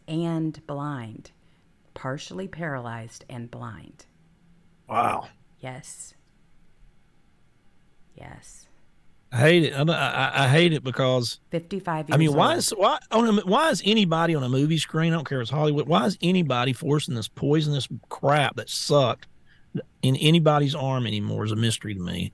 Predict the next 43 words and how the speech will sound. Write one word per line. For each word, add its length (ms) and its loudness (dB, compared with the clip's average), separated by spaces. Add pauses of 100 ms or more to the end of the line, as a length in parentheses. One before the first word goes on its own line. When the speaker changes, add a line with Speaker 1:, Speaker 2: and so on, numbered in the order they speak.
(120)
Speaker 1:
Mm. 60 2
Speaker 2:
Who 140 10
in 60 12
the 100 10
hell 180 8
would 100 10
even 220 4
take 260 4
this 220 -4
thing 200 2
with 100 4
everything 400 6
everybody 360 4
knows? 500 4 (960)
Um, 400 0 (840)
you 120 2
know, 400 0 (580)
and 120 8
it's 100 4
funny 260 8
how 80 8
covid 340 4
just 160 -4
went 160 2
away 260 2
when 160 -2
everybody 360 -2
stopped 380 -2
participating 640 -2
in 120 0
it, 80 -4
didn't 220 2
it? 180 -4
'Cause 140 4
everybody 320 8
just 140 0
said, 160 4
"I'm 100 4
not, 200 0 (240)
I'm, 200 -2
I'm 160 6
over 300 4
it." 80 -12